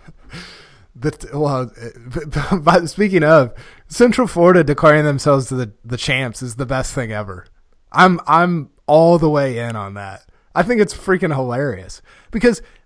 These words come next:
and this has been my thing all along, it is insane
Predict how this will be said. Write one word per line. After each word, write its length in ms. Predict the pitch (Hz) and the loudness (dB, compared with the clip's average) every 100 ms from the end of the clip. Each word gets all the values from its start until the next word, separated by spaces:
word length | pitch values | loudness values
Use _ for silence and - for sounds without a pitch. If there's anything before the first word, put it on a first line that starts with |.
| - | -6
and 140 | 208 | 0
this 120 | 226 226 | 0 0
has 120 | 208 | -4
been 180 | 180 185 | 0 2
my 140 | 175 | 0
thing 220 | 185 175 | 0 0
all 200 | 156 139 | 2 2
along, 360 | 139 180 160 113 _ _ _ _ _ - | 2 2 0 -6 _ _ _ _ _ -2
it 180 | 196 | 2
is 320 | 196 190 160 - _ | 4 2 0 -8 _
insane 1300 | 170 202 170 - - - - 175 170 165 147 131 117 | -2 0 -2 -6 -10 -8 -4 -2 0 -2 -2 -6 -10